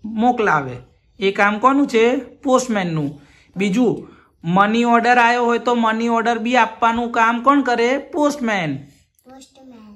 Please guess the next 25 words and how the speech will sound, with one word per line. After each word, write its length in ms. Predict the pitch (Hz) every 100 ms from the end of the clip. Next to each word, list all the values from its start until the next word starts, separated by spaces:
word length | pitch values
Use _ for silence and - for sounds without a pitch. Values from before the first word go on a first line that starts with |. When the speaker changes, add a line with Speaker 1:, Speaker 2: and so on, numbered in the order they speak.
| -
Speaker 1:
પોસ્ટમાં 460 | 196 208 214 262 247
બીજી 220 | 233 254
કઈ 180 | 294 320
કઈ 140 | 359
સર્વિસ 420 | 277 226 233 233
હતી 200 | 226 226
તે 160 | 214 226
જોઈ 280 | 214 226 240
હતી? 240 | 466 320
Speaker 2:
હમ. 920 | - - _ _ _ 262 285 320 285 - -
Speaker 1:
બીજું 420 | 190 247 233 -
શું 280 | - 320 294
હતું 200 | 233 214
ત્યાં? 300 | 214 214 220 - _ _ _ _ _ -
Speaker 2:
સ્ટેમ્પ. 840 | _ 294 294 285 285 294 285 - _ _
Speaker 1:
સ્ટેમ્પ 480 | - 185 180 196 196 -
પછી? 680 | 190 190 214 240 330 - _ _ _ _ _ _ _ _ _ -
Speaker 2:
કાચની 560 | 311 302 311 302 302 294
બોટલ. 1300 | 302 285 262 _ 294 294 294 196 - _ _ _ -
Speaker 1:
એ 60 | 185
કાચની 380 | 185 180 202 208
બોટલમાં 540 | 202 202 226 220 233
શું 240 | 233 302 156
હતું 260 | 165 151
પણ? 160 | 139